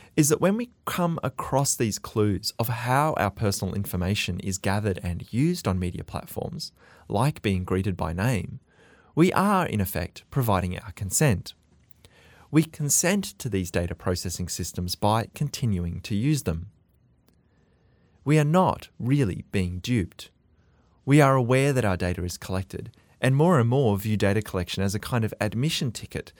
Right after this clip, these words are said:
to participate in a larger networked society and its forms of culture and commerce. Amazon is a huge and complicated operation, but because it is structured around an information and data processing network,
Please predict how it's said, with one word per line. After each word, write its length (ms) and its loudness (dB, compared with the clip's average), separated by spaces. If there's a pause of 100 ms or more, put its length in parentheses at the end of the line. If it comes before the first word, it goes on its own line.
(200)
to 100 -2
participate 680 0
in 80 -2
a 80 0
larger 380 -2
networked 500 -4
society 640 -2 (360)
and 140 4
its 160 0
forms 400 2
of 160 -6
culture 420 -8
and 180 -6
commerce. 600 -2 (1300)
Amazon 440 6
is 160 2
a 100 4
huge 560 0
and 340 0
complicated 580 -2
operation, 720 -2 (480)
but 360 2
because 380 -2
it 60 -4
is 100 -2
structured 460 -2
around 280 2
an 100 -4
information 640 0
and 240 -2
data 240 0
processing 560 -2
network, 540 -6